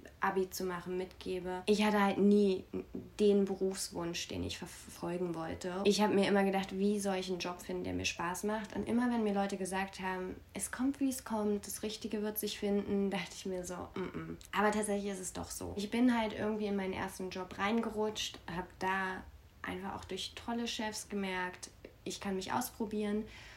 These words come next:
Und letztendlich ist es auch so genau das, was man machen muss. Man muss sich halt ausprobieren. Und wenn das erste Praktikum oder der erste Job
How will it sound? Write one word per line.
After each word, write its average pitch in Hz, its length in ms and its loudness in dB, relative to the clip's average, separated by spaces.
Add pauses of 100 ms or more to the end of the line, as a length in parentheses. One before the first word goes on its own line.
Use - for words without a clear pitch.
(200)
Und 214 80 6
letztendlich 214 420 4
ist 208 140 -2
es - 40 -6
auch 214 100 -2
so 208 120 -2
genau 196 340 0
das, 196 200 -4
was 202 120 -8
man 190 100 -4
machen 196 220 -4
muss. 175 220 -6
Man 185 180 -4
muss 190 120 -4
sich - 160 -8
halt 185 160 -10
ausprobieren. 220 640 -4
Und 202 320 -4
wenn 220 260 0 (420)
das - 120 -10
erste 233 240 -4
Praktikum 214 640 -4
oder 196 160 -2
der 190 140 -6
erste 190 260 -8
Job 202 300 -4